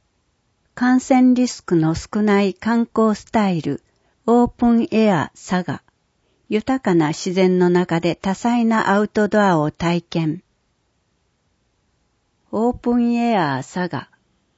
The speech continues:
プレイランド、キャンプ、フラワーがあります。それぞれにシンプルなデザインのイラストがあります。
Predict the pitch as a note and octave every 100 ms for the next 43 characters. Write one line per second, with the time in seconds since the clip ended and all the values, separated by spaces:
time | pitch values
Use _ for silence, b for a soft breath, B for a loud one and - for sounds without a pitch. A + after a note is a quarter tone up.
0 | _ _ _ _ _ _ _ _ _ _
1 | A3+ B3 B3+ B3 B3 A#3 F#3+ D#3+ D3+ -
2 | _ - A#3+ A#3 G3+ _ D#3 D#3 _ _
3 | _ A#3+ B3 B3+ A#3 F#3 F3 D3 C#3+ D3+
4 | D3+ D3 D#3+ - _ _ _ _ _ _
5 | _ _ _ _ _ A#3+ C4 C4 G#3+ F3
6 | D#3+ D#3+ b b b - C4+ C4 - G3
7 | F#3 E3+ D#3+ E3+ F3 A3 G#3+ F#3 D#3+ D#3+
8 | D#3+ E3+ F3 F#3 - G3 F3 F3 E3 D#3+
9 | D#3+ D#3+ _